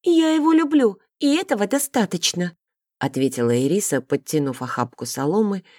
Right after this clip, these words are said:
и присев прямо у решетки, разделявшей ее с пиратом. «Люблю, и мне не важно, кто там старше, моложе, крепче или слабее.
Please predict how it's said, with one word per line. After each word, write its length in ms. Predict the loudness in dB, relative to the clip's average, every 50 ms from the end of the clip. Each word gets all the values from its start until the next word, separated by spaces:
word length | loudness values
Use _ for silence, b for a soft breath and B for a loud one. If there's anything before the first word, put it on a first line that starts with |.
| b b _
и 120 | -2 -2
присев 500 | 0 2 0 0 0 0 -2 -2 -2 -2
прямо 400 | -4 -2 -2 0 0 -2 -2 -2
у 80 | -2 0
решетки, 580 | 0 -2 -2 -2 -2 -2 -4 -6 -6 _ -4 -2
разделявшей 720 | -2 -2 -2 -2 -2 -2 0 0 -2 -4 -6 -4 -4 -2
ее 300 | -2 -2 -2 -2 -2 -4
с 120 | -6 -8
пиратом. 600 | -6 -6 -4 -2 -2 -4 -6 -6 -8 -8 -8 -10 -14 _ _ _ _ _ _ _ _ _ _ 2
«Люблю, 480 | 2 2 4 4 2 2 2 0 -2 -6 _ _ _ _
и 140 | 0 0 2
мне 200 | 2 2 2 2
не 140 | 2 0 0
важно, 520 | 2 0 0 0 0 -2 -4 -4 -6 -10 _
кто 300 | -20 -10 _ -2 0 0
там 220 | 0 0 0 -2 -2
старше, 600 | -6 -4 -2 0 2 2 0 -2 -4 -4 -2 0
моложе, 540 | 0 0 2 2 4 4 4 2 2 0
крепче 520 | -2 -2 -4 -4 -4 -4 -4 -4 -4 -4 -4
или 280 | -4 -2 -2 -2 0
слабее. 720 | -2 -6 -6 -6 -6 -6 -4 -2 0 2 2 2 2 0 -4